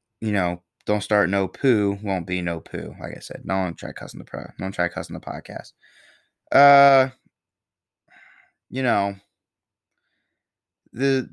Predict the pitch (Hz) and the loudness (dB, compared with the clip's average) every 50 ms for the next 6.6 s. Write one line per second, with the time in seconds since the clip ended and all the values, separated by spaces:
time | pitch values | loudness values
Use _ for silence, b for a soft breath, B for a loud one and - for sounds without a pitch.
0 | - - - 127 131 127 127 147 156 156 151 151 147 135 117 - - 143 135 135 | -10 -6 -4 -2 -2 0 0 0 2 4 4 4 4 2 0 -2 -2 0 0 0
1 | 131 - - 135 131 123 117 - - _ _ _ _ _ _ _ - - 127 123 | 0 0 0 0 0 0 -2 -6 -12 _ _ _ _ _ _ _ -4 -2 0 0
2 | 123 123 120 117 113 - - - - 123 120 113 - 127 117 113 - - - 123 | 2 2 0 -2 -2 -6 -4 -2 -2 -2 -2 -2 -2 -2 -2 -2 -2 -6 -6 -4
3 | 123 120 117 117 113 110 107 - 113 110 113 107 - - 113 110 107 90 101 113 | -4 -2 -2 -4 -4 -6 -4 -4 -4 -4 -4 -6 -6 -4 0 0 0 0 0 -2
4 | 117 117 110 110 107 - - - - 117 117 117 113 113 113 110 110 _ _ _ | -2 0 0 -2 -2 -6 -10 -6 -2 0 0 0 0 0 -2 -4 -6 _ _ _
5 | _ _ _ _ _ _ _ _ _ _ _ _ _ _ _ _ _ _ _ - | _ _ _ _ _ _ _ _ _ _ _ _ _ _ _ _ _ _ _ -2
6 | - 113 110 107 104 101 98 95 92 92 90 | 0 2 4 6 6 4 4 2 0 -4 -8